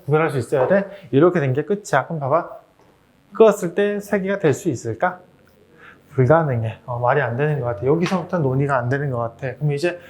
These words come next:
고민을 조금 해봐야겠다. 어떤 술-, 실수 T에 대해서 있게 하기만 하면 되는 거잖아. 그래서 이제 살짝 넣어서 들어갈 건데, 봐봐.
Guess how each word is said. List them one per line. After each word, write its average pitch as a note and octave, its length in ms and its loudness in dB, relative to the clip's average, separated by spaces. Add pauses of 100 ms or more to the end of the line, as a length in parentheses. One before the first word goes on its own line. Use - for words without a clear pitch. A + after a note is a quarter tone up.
(240)
고민을 D#3 260 4
조금 E3+ 240 -2
해봐야겠다. D#3+ 640 -2
어떤 F3 460 2
술-, C4 320 2
실수 - 400 -4
T에 C#4 160 2
대해서 A3+ 360 0
있게 B3 340 0
하기만 A#3+ 480 0
하면 F3+ 180 0
되는 B2+ 240 0
거잖아. D#3+ 380 -2 (340)
그래서 G3 240 0 (120)
이제 E3 120 4
살짝 A3+ 480 0
넣어서 F3 460 4
들어갈 A#2+ 260 0
건데, C#3+ 220 -4
봐봐. D#3 300 -2